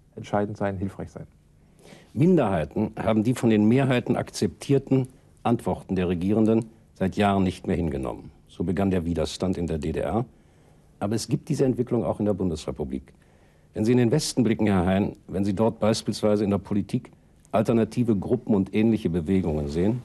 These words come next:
Speaker 2: wenn Sie in manchen Fragen wachsende Zweifel an Mehrheitsentscheidungen wahrnehmen, haben Sie, halten Sie dann für möglich, dass das westliche System, das gerade über das östliche siegt, auch den Keim einer Grundkrise in sich trägt?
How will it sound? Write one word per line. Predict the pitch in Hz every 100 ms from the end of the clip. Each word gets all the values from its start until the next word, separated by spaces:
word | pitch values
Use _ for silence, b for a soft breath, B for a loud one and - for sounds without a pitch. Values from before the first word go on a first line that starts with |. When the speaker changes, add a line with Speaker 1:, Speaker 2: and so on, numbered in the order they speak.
| B B B B B B -
Speaker 2:
wenn | 107
Sie | 123
in | 113
manchen | 113 143 139
Fragen | - - 117 123 113 80
wachsende | 107 - 135 120
Zweifel | - - 104 117 117
an | - 104 110
Mehrheitsentscheidungen | 143 123 95 80 85 82 - 80 78 76 71
wahrnehmen, | 69 67 64 62 55 - - _ _ b b b b b b b b -
haben | 110
Sie, | 110
halten | - 104 117 120
Sie |
dann | 123 120
für | -
möglich, | 104 98 104 - 135 - b b b -
dass | -
das | 107 87
westliche | 104 - - 143 135
System, | 110 107 - - 95 110 - b b b b
das | 92 -
gerade | 90 120 123
über | 113
das | 98 -
östliche | 117 - - 123 -
siegt, | 110 110 101 - - - - _ _ _ _ _ _ _ _
auch | - 113 -
den | - 98 -
Keim | - 101 117
einer | 113 101
Grundkrise | 87 73 82 117 117 - - 120 113
in | 117 131
sich | 127 -
trägt? | - 135 - -